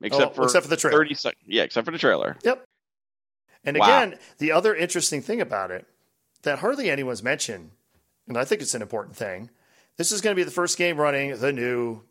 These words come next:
Speaker 2: Ben Heck board system,
Speaker 1: Yes.
Speaker 2: the Pinatar, which is untested.
Speaker 1: Yeah.
Speaker 2: I mean, I'm sure they have tested it, but there's a big difference between a few people testing it and
Speaker 1: And
Speaker 2: over
Speaker 1: on
Speaker 2: a thousand
Speaker 1: location.
Speaker 2: people
Speaker 1: Yeah,
Speaker 2: getting it.
Speaker 1: yeah.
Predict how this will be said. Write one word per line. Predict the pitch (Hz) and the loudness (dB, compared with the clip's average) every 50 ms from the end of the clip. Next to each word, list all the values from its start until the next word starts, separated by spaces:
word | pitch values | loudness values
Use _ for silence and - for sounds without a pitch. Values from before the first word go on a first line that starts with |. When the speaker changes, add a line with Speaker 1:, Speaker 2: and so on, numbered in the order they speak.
| _ _ | _ _
Speaker 2:
Ben | - 135 131 131 123 | -2 0 0 0 -2
Heck | 117 123 120 113 - - | -2 -2 -2 -2 -2 -2
board | - 131 143 151 143 | -2 0 0 0 -2
system, | - - 117 98 - - 104 95 | -4 -6 -6 -6 -4 -2 -2 -2
Speaker 1:
Yes. | 92 101 | -2 -2
Speaker 2:
the | 107 107 - - | -2 0 0 2
Pinatar, | - 160 175 160 135 - - - 123 107 101 92 87 82 - _ _ _ _ _ _ _ _ _ _ _ _ _ _ _ _ | 2 2 2 2 0 -4 -2 -4 -2 -2 -2 -6 -8 -10 -14 _ _ _ _ _ _ _ _ _ _ _ _ _ _ _ _
which | - 131 135 131 - - | -6 -6 -4 -4 -4 -4
is | 135 139 127 - - | -4 -6 -8 -6 -4
untested. | 123 113 123 143 147 - 175 185 202 202 - - 135 107 90 85 _ _ _ _ _ _ _ _ _ _ _ | -2 -2 -2 -2 0 2 2 2 2 0 -2 -6 -6 -8 -8 -10 _ _ _ _ _ _ _ _ _ _ _
Speaker 1:
Yeah. | - - - | -4 -2 -2
Speaker 2:
I | 127 | -2
mean, | 127 127 131 | -2 -2 -2
I'm | 139 | -2
sure | 135 - 180 175 151 | 0 2 0 2 2
they | 147 175 | 4 4
have | 208 208 - | 4 2 2
tested | - 156 135 123 - - 127 110 | 0 0 0 0 -2 -4 -4 -2
it, | 107 123 135 - _ _ _ _ _ _ _ | -4 -4 -4 -8 _ _ _ _ _ _ _
but | - 139 127 120 - | -2 -2 -2 -2 -4
there's | - 135 123 113 | -8 -8 -6 -2
a | 117 | -2
big | 151 151 | -2 2
difference | 143 175 165 151 147 135 - | 2 2 2 2 0 -4 -4
between | - 139 123 - 143 135 131 127 123 120 113 | -6 -6 -4 -2 -2 0 -2 -2 -4 -8 -10
a | - | -12
few | - - 139 139 | -10 -8 -8 -6
people | - 147 123 127 - | -4 -6 -6 -2 0
testing | 156 156 147 - - 135 123 | 2 2 2 0 -4 -6 -6
it | 113 104 107 - _ _ _ _ _ _ _ _ _ _ _ _ _ _ - | -4 -4 -6 -6 _ _ _ _ _ _ _ _ _ _ _ _ _ _ -4
and | - 92 92 92 - 85 | -2 0 0 0 0 -2
Speaker 1:
And | - - | -4 -4
Speaker 2:
over | 135 135 127 - | -4 -4 -2 0
Speaker 1:
on | - 175 | 0 2
Speaker 2:
a | 175 | 4
thousand | 180 151 156 156 151 - - 143 | 4 4 4 4 2 2 -2 0
Speaker 1:
location. | - 160 180 | 0 0 0
Speaker 2:
people | 175 170 151 | 0 0 -2
Speaker 1:
Yeah, | 139 | -2
Speaker 2:
getting | - 139 120 110 107 101 | 0 -2 -2 -2 -4 -6
it. | 98 92 92 82 | -6 -6 -6 -6
Speaker 1:
yeah. | 64 | -6